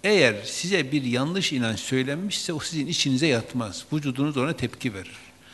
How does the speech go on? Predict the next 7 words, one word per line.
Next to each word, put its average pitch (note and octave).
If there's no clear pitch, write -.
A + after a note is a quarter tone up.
Siz F3
o F3+
tepkinin D3
peşine C3+
düşerseniz E3+
doğruları D3+
bulursunuz. B2